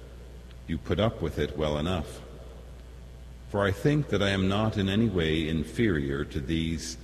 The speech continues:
super apostles. Even if I am untrained in speaking, I am not so in knowledge. In every way we have been, we have made this plain to you in all things. Did I make a mistake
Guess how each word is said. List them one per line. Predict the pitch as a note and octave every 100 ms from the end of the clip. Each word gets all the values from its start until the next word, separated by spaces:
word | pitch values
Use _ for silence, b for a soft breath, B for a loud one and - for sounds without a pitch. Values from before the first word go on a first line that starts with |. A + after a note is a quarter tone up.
| -
super | - B2+ D#2 D2
apostles. | - F#2+ F#2 - C2+ B1+ - - - - - - - - - - - -
Even | C#2 D#2+
if | -
I | E2+ E2
am | E2
untrained | E2 D#2+ F#2 F#2+ F#2 D#2+
in | D#2
speaking, | - - A2 - C#2+ D2 - - - - - -
I |
am | F2+ E2+
not | F2+ A2
so | - D#2 C#2+
in | C#2+
knowledge. | D#2 F2 D2+ B1+ - - - - - - - - - - - -
In | D#2+
every | F2 A#2
way | E2+ D#2+ D2 D#2
we | C#2+ D2
have | E2 C#2+
been, | E2 D#2+ D#2
we | E2
have | D#2+
made | D#2+ F2+ F2+ D2+
this | E2 D#2 -
plain | - G2 F#2+ F#2
to | -
you | F2 C#2 C#2+
in | C#2+
all | C#2 D2
things. | - E2+ C#2+ C2+ - - - - - - - - - - - - - - -
Did | C#2+
I | D2
make | D2+ F2 -
a |
mistake | D#2+ C#2+ - G#2+ G#2